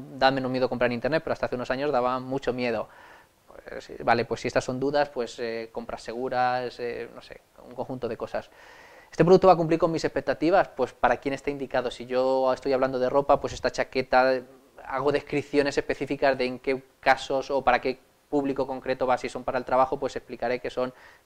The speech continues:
que son ideales para no sé qué. Vale, entonces yo intento resolver con mis textos las objeciones que puedo tener, porque si no las resuelvo, muy poca gente llama para preguntar, eh, ninguno,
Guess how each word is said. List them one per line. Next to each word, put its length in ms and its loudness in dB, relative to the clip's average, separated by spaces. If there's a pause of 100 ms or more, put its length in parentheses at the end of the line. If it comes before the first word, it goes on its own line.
(120)
que 80 -8
son 240 -2
ideales 400 4
para 300 0
no 100 -10
sé 160 -12
qué. 240 -4 (1040)
Vale, 300 6
entonces 280 2
yo 80 0
intento 280 2
resolver 540 4
con 300 0
mis 460 -4
textos 580 0 (400)
las 360 -2
objeciones 360 -6
que 80 -10
puedo 200 0
tener, 340 -6
porque 320 2
si 160 -6
no 140 -2
las 120 8
resuelvo, 680 4 (480)
muy 200 0
poca 220 6
gente 400 2
llama 300 0
para 180 0
preguntar, 460 -6 (300)
eh, 400 -20
ninguno, 420 -4